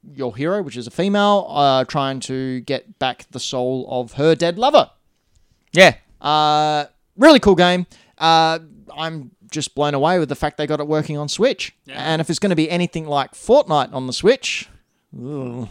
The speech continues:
Speaker 1: I say that because I
Speaker 2: Oof.
Speaker 1: jumped between, uh, Fortnite on Switch and PlayStation the other day just to see what it's <laughs> like.
Speaker 2: And you're like, "Oh."
Speaker 1: Oh boy. <laughs>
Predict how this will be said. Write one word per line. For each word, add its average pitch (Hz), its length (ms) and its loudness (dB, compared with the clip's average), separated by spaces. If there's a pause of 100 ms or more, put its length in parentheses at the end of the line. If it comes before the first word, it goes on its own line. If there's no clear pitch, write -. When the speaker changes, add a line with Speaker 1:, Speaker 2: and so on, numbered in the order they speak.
(500)
Speaker 1:
I 143 60 -2
say 190 200 6
that 151 180 4
because - 180 -4
I 156 80 4
Speaker 2:
Oof. 127 60 6
Speaker 1:
jumped 202 180 4
between, 151 580 -6
uh, 123 340 0
Fortnite 131 580 -4
on 127 140 -6
Switch - 280 -8
and 127 80 -10
PlayStation 143 520 -4
the 147 80 -6
other 143 120 -4
day 160 160 -6
just 151 160 -16
to 123 60 -18
see 143 160 -10
what 123 140 -12
it's - 140 -12
<laughs> 135 140 0
like. - 320 2
Speaker 2:
And 117 160 -12
you're 110 100 -8
like, 104 180 -8
"Oh." 175 180 0
Speaker 1:
Oh 302 300 10
boy. 180 560 6
<laughs> - 520 -2